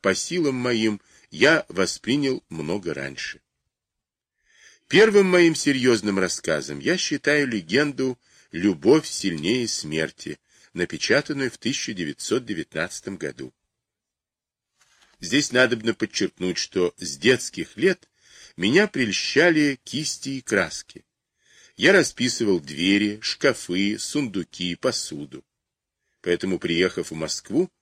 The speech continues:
я был зачислен в ученики Московского Строгановского художественно-промышленного училища. Это был важный этап моей жизни.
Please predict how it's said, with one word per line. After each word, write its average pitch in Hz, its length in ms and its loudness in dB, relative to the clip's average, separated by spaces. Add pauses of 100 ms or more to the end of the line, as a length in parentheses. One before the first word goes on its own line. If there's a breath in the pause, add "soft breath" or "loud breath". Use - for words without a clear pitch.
(400 soft breath)
я 120 180 6
был 143 160 4
зачислен 165 800 0 (300)
в 87 100 -6
ученики 92 560 -4
Московского 143 920 -2
Строгановского 123 1080 -2 (320 soft breath)
художественно-промышленного 107 1700 -2
училища. - 760 -12 (640 soft breath)
Это 156 220 2
был 165 320 4
важный 131 680 2
этап 82 460 -6
моей 71 380 -8
жизни. - 480 -12